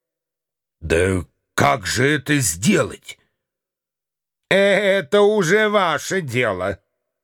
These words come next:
Если артиллеристы не умеют справиться со своими снарядами, они недостойны быть артиллеристами. Если снаряд командует канониром,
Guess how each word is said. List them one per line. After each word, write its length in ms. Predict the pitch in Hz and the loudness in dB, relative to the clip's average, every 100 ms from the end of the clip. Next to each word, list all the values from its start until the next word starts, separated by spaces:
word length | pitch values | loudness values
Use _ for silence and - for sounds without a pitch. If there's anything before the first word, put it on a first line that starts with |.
| _ | _
Если 540 | 165 196 240 - 208 | 2 4 4 2 2
артиллеристы 1080 | 226 220 202 208 226 233 190 123 - 151 143 151 | 2 2 0 -4 -2 0 0 0 -2 0 0 2
не 180 | 208 220 | 2 4
умеют 560 | 226 220 220 202 165 | 4 2 4 2 0
справиться 800 | - - 190 190 147 135 - 147 | -2 0 0 2 0 -4 -4 -2
со 160 | 131 190 | 0 2
своими 500 | - 170 190 190 170 | 2 2 2 0 0
снарядами, 840 | - 185 185 240 233 151 117 113 - - - | 0 2 2 2 0 -2 -2 -4 -8 -12 -2
они 280 | 196 220 240 | 0 2 2
недостойны 920 | 247 220 233 - - 175 160 160 160 | 2 2 0 0 0 2 2 0 0
быть 360 | 139 220 - - | 0 -2 -2 -2
артиллеристами. 1080 | 208 202 214 226 202 143 - 156 143 160 _ _ _ - - - | -2 0 0 2 2 2 0 0 -2 -4 _ _ _ -16 -8 0
Если 540 | 139 196 - 170 190 | 2 2 0 -2 -2
снаряд 640 | 139 165 180 165 131 98 | 0 0 0 2 0 -2
командует 800 | - 165 156 143 123 117 135 135 | -2 0 0 0 -2 0 0 0
канониром, 920 | - 160 160 175 226 220 170 131 123 | 0 0 2 2 2 2 2 0 -4